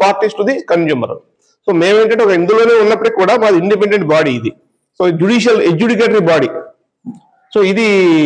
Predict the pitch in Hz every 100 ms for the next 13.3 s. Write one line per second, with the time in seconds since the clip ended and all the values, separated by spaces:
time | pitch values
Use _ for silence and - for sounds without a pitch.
0 | 139 127 - - 165 185 190 214 202 214
1 | 208 190 202 180 170 170 135 117 135 -
2 | _ - 151 156 190 - 139 147 147 139
3 | 135 - - _ _ 135 139 131 135 190
4 | 190 196 185 170 147 175 190 190 196 175
5 | 170 151 151 139 143 165 165 180 175 170
6 | 185 190 190 156 175 175 165 160 175 175
7 | 175 180 160 165 180 196 180 156 147 269
8 | - _ _ _ - 151 170 165 190 214
9 | 208 185 180 196 202 170 147 - 147 -
10 | - - - - _ 160 190 202 196 190
11 | 175 208 208 208 202 196 202 185 170 170
12 | 190 196 170 165 170 143 127 139 170 214
13 | 214 208